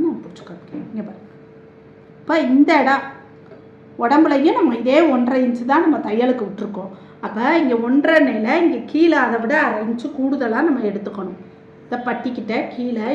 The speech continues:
இடுப்புல ஒரு ரெண்டு இன்ச்சா வச்சிருக்கோம். இப்ப இங்க ஒன்றரை, இங்க ரெண்டு. அப்ப உங்களுக்கு வந்து இங்க இருந்து குறுகலா தான் போகும். இங்க இருந்து வரையில இங்க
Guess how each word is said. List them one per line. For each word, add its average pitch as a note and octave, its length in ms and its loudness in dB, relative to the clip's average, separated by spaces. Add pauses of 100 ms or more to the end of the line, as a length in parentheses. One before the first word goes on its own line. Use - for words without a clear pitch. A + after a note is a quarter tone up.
(120)
இடுப்புல A3+ 300 -6 (680)
ஒரு B3+ 140 -2 (360)
ரெண்டு E4+ 380 2
இன்ச்சா B3 320 -4
வச்சிருக்கோம். - 500 -14 (680)
இப்ப G3+ 220 -10 (1200)
இங்க A#3 140 -2 (160)
ஒன்றரை, D4 340 0
இங்க A3 160 0 (100)
ரெண்டு. G#3+ 240 -2 (140)
அப்ப C#4 220 -4
உங்களுக்கு A3+ 340 -6
வந்து C#4+ 260 -2
இங்க B3 220 -4
இருந்து C#4 220 0 (100)
குறுகலா C#4 420 -2 (120)
தான் - 200 -6
போகும். G#3 400 -6 (1500)
இங்க B3 160 -2
இருந்து C4 240 0
வரையில B3+ 400 2
இங்க A3 200 -4